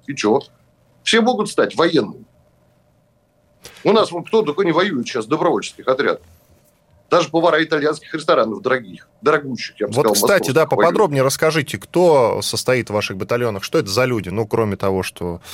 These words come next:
Speaker 2: э, вы сказали, э, <laughs> пов-, повара в итальянских
Speaker 1: Лучшие,
Speaker 2: ресторанах.
Speaker 1: лучшие люди России. Лучшие люди России. А если вы хотите как-то по социальным стратам все это развернуть, то есть, я вас уверяю, люди самых разных профессий.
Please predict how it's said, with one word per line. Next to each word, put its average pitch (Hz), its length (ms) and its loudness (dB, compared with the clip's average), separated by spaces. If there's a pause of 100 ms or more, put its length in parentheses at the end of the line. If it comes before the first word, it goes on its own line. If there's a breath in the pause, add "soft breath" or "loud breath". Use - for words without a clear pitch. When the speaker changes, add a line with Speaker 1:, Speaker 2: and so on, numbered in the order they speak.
(440 loud breath)
Speaker 2:
э, 101 260 -2
вы 110 80 0
сказали, 113 500 0 (200 loud breath)
э, 90 460 -6
<laughs> - 40 -20
пов-, 113 340 0
повара 113 360 2
в - 40 -2
итальянских 165 200 4 (160)
Speaker 1:
Лучшие, 113 140 2
Speaker 2:
ресторанах. 110 360 0
Speaker 1:
лучшие 175 460 4
люди 139 340 0
России. 131 540 0 (180)
Лучшие 147 400 2
люди 160 220 0
России. 143 400 0 (280 soft breath)
А 120 80 0
если 170 220 2
вы 160 140 0
хотите 165 320 -4
как-то 143 320 -2 (240 soft breath)
по 147 80 2
социальным 139 500 0
стратам 180 400 0
все - 160 -6
это 117 140 -2
развернуть, 107 400 -4
то 143 160 -2
есть, 123 120 0
я 151 100 4
вас 147 180 2
уверяю, 147 320 2 (180 loud breath)
люди 165 300 2
самых 175 420 0
разных 135 400 0
профессий. - 560 -4